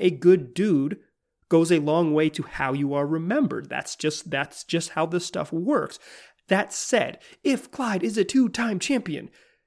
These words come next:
Dame ain't catching him without winning a third title or a second title, right? Like, you, the, the Blazers are a titleless franchise. If Clyde had the one, if Clyde was the guy with the one,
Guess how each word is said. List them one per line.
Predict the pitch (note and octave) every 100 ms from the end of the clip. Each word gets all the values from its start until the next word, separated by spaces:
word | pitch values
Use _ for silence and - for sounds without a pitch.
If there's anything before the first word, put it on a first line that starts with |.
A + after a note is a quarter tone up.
| _
Dame | - C#4+ C4+
ain't | C4+ C4+
catching | C4 - A3+
him | C4 C#4+ C#4 - _ _ _ -
without | A3+ C4+ G#3+ B3+
winning | A3+ C#4+ C4+
a | C#4
third | C4+ C#4
title | A3+ C4+ C#4
or | F3 F#3+ A#3
a |
second | A#3 B3 C#4+
title, | - B3+ A3 C#3+
right? | D#3+ B3+ B3
Like, | G3+ - - -
you, | - G3+ - - G4+ -
the, | F3 G3+ F#3+ F3+ F3 _ _ _ _ _ _ _ -
the | E3 D3 D3+ C#3+
Blazers | C3 F#3+ A#3+ A#3+ G3
are | - C#3 C3
a | C3
titleless | B2+ - G#3+ A3 G#3
franchise. | - D3+ C3 - - -
If | D#3 -
Clyde | - E3 G3+
had | G#3 G#3+ F3 E3
the | C#3 F#3
one, | G3+ E3+ A#3 G#3 C3+
if | C#3+
Clyde | - D#3 F3+
was | G3+ D#3 C#3
the | E3+
guy | F#3 G3 G3+ G3+
with | F#3 G3+ C#3+
the | D3+ G3+
one, | E3 A#3 B3+ F3